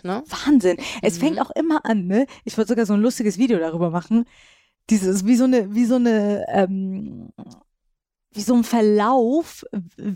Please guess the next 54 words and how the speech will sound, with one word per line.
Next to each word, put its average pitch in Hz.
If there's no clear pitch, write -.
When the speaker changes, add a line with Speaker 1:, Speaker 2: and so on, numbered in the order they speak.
Speaker 2:
wie 202
Männer 233
ihr 220
Interesse 214
zeigen 175
oder 180
wie 202
interessiert 196
die 170
sind. 175
Speaker 1:
Ja. 202
Speaker 2:
Wenn 240
ich 247
nicht 320
will, 247
sind 220
die 233
am 226
Anfang, 247
"Oh 302
mein 262
Gott, 226
ich -
will 208
dich 226
unbedingt 208
kennenlernen. 214
Oh 233
mein 220
Gott, 226
bitte, -
bitte, -
gib -
mir 269
eine 233
Chance, 226
bitte, 220
bitte." 220
Und 220
dann 240
bist 226
du 220
so, 208
"Oh 202
ja, 165
nee, 180
eigentlich 185
will 214
ich 226
ja 214
nicht 214
so -
richtig." 254
Speaker 1:
Ja. 196